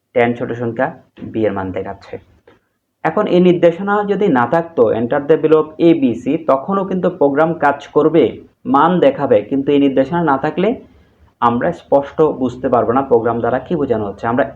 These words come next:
এই লাইনটা একটু ব্লক করে রাখি কিছুক্ষণের জন্য। দেখো, এটা এখন আমরা বন্ধ করে দিয়েছি, এই লাইনটা কাজ করবে না, ইনঅ্যাক্টিভ। প্রোগ্রাম রান করি, স্ক্রিনে কিছুই নাই, ব্ল্যাঙ্ক স্ক্রিন। এখানে খালি একটি আউটপুট স্ক্রিন আসছে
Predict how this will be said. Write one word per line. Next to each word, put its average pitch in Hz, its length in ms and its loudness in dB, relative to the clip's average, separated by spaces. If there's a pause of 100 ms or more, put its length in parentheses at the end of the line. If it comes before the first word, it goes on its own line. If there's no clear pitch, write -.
(120)
এই 202 180 4
লাইনটা 143 340 0
একটু - 120 -8 (100)
ব্লক 117 180 2 (100)
করে 113 220 0
রাখি 120 180 -6 (460)
কিছুক্ষণের 117 520 -6
জন্য। 107 160 -2 (540)
দেখো, 110 260 0
এটা 107 180 -2
এখন - 200 -6
আমরা 131 140 0 (140)
বন্ধ 110 160 -2 (120)
করে 104 220 -4
দিয়েছি, 107 360 -8
এই 107 80 -6
লাইনটা 101 260 -6 (120)
কাজ 123 140 0 (120)
করবে 101 200 -6
না, 101 120 -8
ইনঅ্যাক্টিভ। 104 340 -8 (540)
প্রোগ্রাম 151 300 0
রান 151 180 0
করি, 165 140 2 (720)
স্ক্রিনে 131 400 0
কিছুই 123 320 -2
নাই, 175 80 2 (120)
ব্ল্যাঙ্ক 143 300 0 (140)
স্ক্রিন। 147 280 -2 (140)
এখানে 127 180 -6 (100)
খালি 143 240 2
একটি - 280 -6 (1160)
আউটপুট 135 280 0 (160)
স্ক্রিন 160 300 0
আসছে 160 220 -6